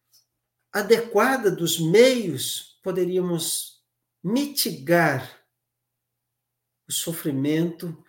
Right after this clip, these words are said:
moral e material de muitos que estão compartilhando conosco essa reencarnação. Aqui apenas um parêntese, não vai nenhuma recriminação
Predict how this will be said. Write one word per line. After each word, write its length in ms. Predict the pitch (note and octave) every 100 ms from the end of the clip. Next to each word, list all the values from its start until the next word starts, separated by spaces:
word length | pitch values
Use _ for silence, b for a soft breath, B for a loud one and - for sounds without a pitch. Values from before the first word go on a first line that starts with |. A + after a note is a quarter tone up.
| b _
moral 680 | C#3 D3 C#3 D3 F3 F#3 F#3
e 80 | F#3
material 640 | F#3 F3+ F#3 E3+ D#3 D#3+
de 140 | D#3+ F3+
muitos 960 | E3 F3 G3 F#3 E3 B2+ - - - b b
que 100 | -
estão 360 | D3+ - D#3 D3+
compartilhando 1120 | C#3 D3+ C#3+ - C3 C3+ C#3 C#3 C3 A#2+ A2+ b b -
conosco 600 | C#3+ C3 C3 B2 - C3
essa 240 | B2 B2
reencarnação. 960 | A2+ B2+ A#2 B2 A#2+ A2+ - A#2+ A2 - B B B B B -
Aqui 360 | C#3 - G#3
apenas 420 | F#3 - F#3 E3+
um 140 | E3+ E3
parêntese, 640 | E3 D#3+ G#3+ A#3 F#3+ D#3
não 200 | F#3 E3+
vai 280 | D3+ G3 G#3
nenhuma 400 | G#3 G3+ G#3+ F#3+
recriminação 1120 | D#3+ F3 E3 E3 E3 D3 - - A3+ G3+